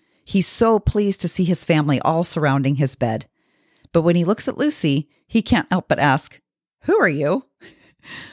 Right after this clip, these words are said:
Both Lucy and Saul take a deep breath. The shit is about to hit the fan. But then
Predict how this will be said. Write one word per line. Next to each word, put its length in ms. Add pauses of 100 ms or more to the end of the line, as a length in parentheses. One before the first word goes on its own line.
(140)
Both 240
Lucy 480
and 140
Saul 260
take 260
a 40
deep 260
breath. 360 (280)
The 80
shit 240
is 140
about 280
to 80
hit 200
the 60
fan. 340 (760)
But 100
then 180